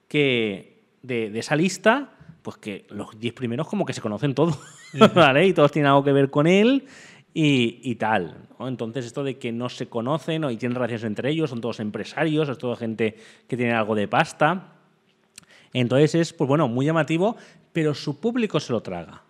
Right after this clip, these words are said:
Speaker 1: Que esto es lo importante, porque al Alvise le habla a su público. Al Alvise le da igual lo que pensemos el resto,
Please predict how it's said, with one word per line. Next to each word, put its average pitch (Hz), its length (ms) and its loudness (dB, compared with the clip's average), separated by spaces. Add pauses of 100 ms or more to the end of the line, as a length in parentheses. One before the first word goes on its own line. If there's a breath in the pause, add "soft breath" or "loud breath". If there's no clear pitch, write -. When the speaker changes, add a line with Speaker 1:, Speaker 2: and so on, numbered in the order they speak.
(120)
Speaker 1:
Que - 100 -8
esto 226 100 0
es 202 60 2
lo 135 60 0
importante, 127 340 -4
porque 175 200 -8
al - 40 -6
Alvise 202 200 -8
le 214 80 -4
habla 202 120 -2
a - 20 -2
su 180 140 -6
público. 185 560 -4 (360)
Al 143 60 -6
Alvise 190 180 -4
le 160 60 0
da 131 60 0
igual 131 240 2
lo 113 80 0
que 110 100 -4
pensemos 101 380 -4
el 92 100 -8
resto, - 360 -20